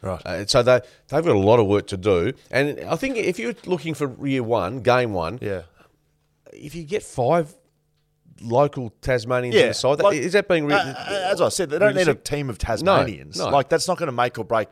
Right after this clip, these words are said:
Speaker 1: the
Speaker 2: But
Speaker 1: side.
Speaker 2: you need hu-, fo-,
Speaker 1: Yeah.
Speaker 2: four or five.
Speaker 1: Yeah, they need a couple of guns from
Speaker 2: Yep.
Speaker 1: Tasmania. Like, you, m-, m-, not even five. If you get three really good players from Tassie, you hang your hat on that, and you, you build it with other good players from the co-, like, the,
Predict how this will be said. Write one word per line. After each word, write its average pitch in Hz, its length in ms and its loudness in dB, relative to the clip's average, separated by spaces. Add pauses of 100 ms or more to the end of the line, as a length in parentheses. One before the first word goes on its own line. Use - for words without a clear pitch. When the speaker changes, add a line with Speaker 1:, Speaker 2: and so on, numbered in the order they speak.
(120)
Speaker 1:
the 110 60 -12
Speaker 2:
But - 20 -10
Speaker 1:
side. 127 340 2
Speaker 2:
you 220 80 -4
need 220 200 2
hu-, 135 80 -8 (100)
fo-, - 200 -8 (140)
Speaker 1:
Yeah. - 140 2
Speaker 2:
four 226 100 8
or 175 60 4
five. 110 400 2
Speaker 1:
Yeah, 170 140 4
they 147 120 4
need 190 300 0
a 139 80 -4
couple 147 320 0
of 117 260 -4
guns 107 540 -2
from 127 160 0
Speaker 2:
Yep. 110 100 -2
Speaker 1:
Tasmania. 98 640 -2
Like, 127 220 0
you, 156 260 0 (100)
m-, 135 220 -12 (180)
m-, 156 140 -12 (100)
not 185 160 -2
even 151 180 -2
five. 104 340 0
If - 60 -20
you 175 80 -6
get 202 140 0
three 143 440 2
really 127 200 -2
good 104 140 -8
players 117 280 2
from 107 100 -10
Tassie, 101 400 -4 (400)
you - 180 -10
hang 156 140 -2
your 139 100 2
hat 135 100 4
on 123 120 4
that, 117 320 2 (200)
and 127 140 -8
you, 135 160 -6
you 123 140 -8
build 151 240 2
it 107 80 0
with 123 120 -2
other 131 180 2
good 110 180 -8
players 131 320 4
from 120 100 -8
the 113 80 -6
co-, - 200 -8
like, - 120 -8 (180)
the, 110 160 -10